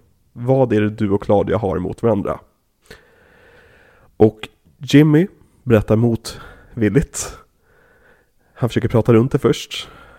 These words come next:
men sen erkänner han att Claudia tror att jag har förgripit sig p-, på henne. När han var full, antagligen då.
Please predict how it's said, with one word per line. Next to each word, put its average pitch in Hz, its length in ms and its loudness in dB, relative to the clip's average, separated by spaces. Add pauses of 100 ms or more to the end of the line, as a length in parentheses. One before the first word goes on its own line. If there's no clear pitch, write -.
(160)
men 117 120 0
sen 113 180 2
erkänner 104 440 2
han 98 340 -2
att - 400 -6 (580)
Claudia 156 520 2 (180)
tror 147 360 0
att - 420 -4 (300)
jag 113 240 -4
har 113 160 -2
förgripit - 640 -6
sig - 340 -4
p-, - 380 -16 (160)
på 131 200 -2
henne. 117 300 -4 (3250)
När 123 140 2
han 104 240 2
var 98 100 0
full, 80 380 2 (220)
antagligen - 480 -4
då. - 160 -10